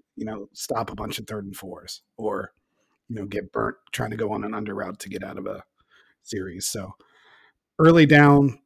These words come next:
getting tackles for a loss, holding the run game, like Corey said, make them one-dimensional. That is going to help a defense that needs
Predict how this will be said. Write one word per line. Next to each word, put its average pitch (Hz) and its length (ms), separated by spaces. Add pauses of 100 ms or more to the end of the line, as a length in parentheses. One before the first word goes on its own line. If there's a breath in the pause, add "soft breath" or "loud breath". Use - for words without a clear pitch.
(280)
getting 139 220
tackles 135 280
for 139 120
a 123 60
loss, 123 340
holding 147 400
the 143 80
run 135 220
game, 131 460
like 139 140
Corey 127 240
said, 120 240
make 117 200
them 131 180
one-dimensional. 123 800 (560)
That 123 120
is 117 120
going 135 340
to 127 120
help 131 240
a 131 40
defense 120 420
that 120 160
needs 127 360